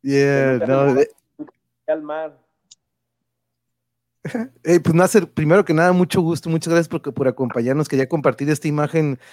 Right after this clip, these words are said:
Speaker 1: eh, de ustedes y pues también esta que la verdad que dije, "Wow", con el gran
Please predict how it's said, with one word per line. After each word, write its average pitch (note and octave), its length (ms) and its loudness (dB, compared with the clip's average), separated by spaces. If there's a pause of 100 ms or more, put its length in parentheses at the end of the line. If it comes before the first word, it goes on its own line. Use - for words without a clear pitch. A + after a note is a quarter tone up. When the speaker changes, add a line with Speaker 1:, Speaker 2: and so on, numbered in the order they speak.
(240)
Speaker 1:
eh, B2 400 -2
de B2+ 140 0
ustedes D#3 600 2
y C#3+ 280 -4
pues C3+ 260 -2
también D#3 420 0 (100)
esta G3 460 -6
que D#3 140 -4
la C#3 100 2
verdad C3+ 240 2
que G3+ 120 -8
dije, F3+ 180 -8 (140)
"Wow", G#3+ 440 2 (420)
con D#3+ 200 -2
el C#3+ 120 0
gran E3 300 0